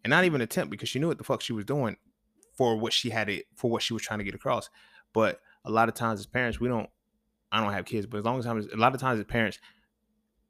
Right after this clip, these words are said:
they don't understand that sometimes the generation's fight changes. And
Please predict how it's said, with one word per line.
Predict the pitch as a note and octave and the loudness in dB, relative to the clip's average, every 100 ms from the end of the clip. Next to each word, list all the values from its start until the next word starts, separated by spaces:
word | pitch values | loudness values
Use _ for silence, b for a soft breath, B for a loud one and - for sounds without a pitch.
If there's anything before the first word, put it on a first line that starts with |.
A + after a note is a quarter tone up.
| _ _ _ | _ _ _
they | A2 | 2
don't | A#2+ | 2
understand | A2 A2 - - A2+ G#2+ F#2+ F#2+ - _ _ _ _ _ _ _ _ - | 0 -2 -2 2 4 4 2 -4 -14 _ _ _ _ _ _ _ _ -4
that | G#2 G2+ F#2+ - - _ _ _ _ _ _ _ | 4 4 4 0 -12 _ _ _ _ _ _ _
sometimes | - - A#2+ - C3 A#2+ G#2 | -8 -2 -2 2 2 4 2
the | G2 F#2 | -2 -4
generation's | F#2 A#2 G#2+ A2+ - G2+ - | 2 4 4 2 0 -4 0
fight | A#2 G#2 | 2 2
changes. | - - A#2 G2+ - - - _ B B B B B B _ _ _ - | -2 -2 -2 -4 -8 -14 -16 _ B B B B B B _ _ _ 0
And | A2+ A2 G#2 G2 | 2 2 0 -4